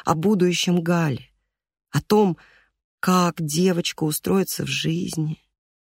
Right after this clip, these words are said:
и мало ли примеров, когда красивая юная балеринка в шортиках и с едва прикрытой грудью, со своими разлетающимися волосами цвета спелой ржи,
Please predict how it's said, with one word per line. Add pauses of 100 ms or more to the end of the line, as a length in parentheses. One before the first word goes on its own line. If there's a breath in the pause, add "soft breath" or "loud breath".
(140)
и
мало
ли
примеров, (340)
когда
красивая
юная
балеринка
в
шортиках (220 loud breath)
и
с
едва
прикрытой
грудью, (160 loud breath)
со
своими
разлетающимися
волосами
цвета
спелой
ржи,